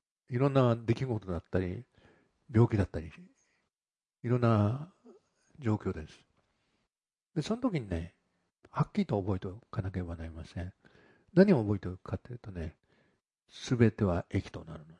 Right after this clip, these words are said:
す。そして神様はですね、サタンの働きを通してでさえ栄光を表すのです。で、神様はそれ以外のことは言ってない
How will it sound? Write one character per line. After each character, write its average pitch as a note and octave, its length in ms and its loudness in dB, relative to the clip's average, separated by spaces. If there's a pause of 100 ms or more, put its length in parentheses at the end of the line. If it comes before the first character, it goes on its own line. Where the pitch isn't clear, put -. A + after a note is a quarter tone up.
(140)
す。 - 140 -20 (1600)
そ A#2 80 -2
し - 40 -6
て A#2 220 4
神 C3+ 240 2
様 F#2+ 200 0
は E2+ 40 -6
で E2 140 -18
す - 100 -20
ね、 F2 320 -4 (580)
サ - 160 2
タ F3 120 4
ン D3+ 100 2
の B2+ 100 0
働 A#2 320 2
き - 80 -4
を G2 120 0
通 A2+ 280 -2
し - 60 -16
て G#2+ 300 0 (680)
で A2+ 120 10
さ D3+ 200 8
え B2+ 240 6 (320)
栄 G#2 140 6
光 G2 200 -4
を - 20 -10
表 D#2+ 300 -10
す - 100 -20
の A2 80 -20
で A2+ 100 -20
す。 - 60 -20 (1160)
で、 A#2 60 -2
神 D3 200 4
様 G#2+ 160 2
は G2+ 80 2
そ - 140 0
れ D3+ 80 8
以 D#3 60 6
外 C#3+ 140 8
の G#2 80 -4
こ F#2 100 -10
と F2 80 -4
は E2 80 -4
言 E2 100 -10
っ - 40 -10
て - 180 2
な G#2+ 120 8
い E2+ 140 -2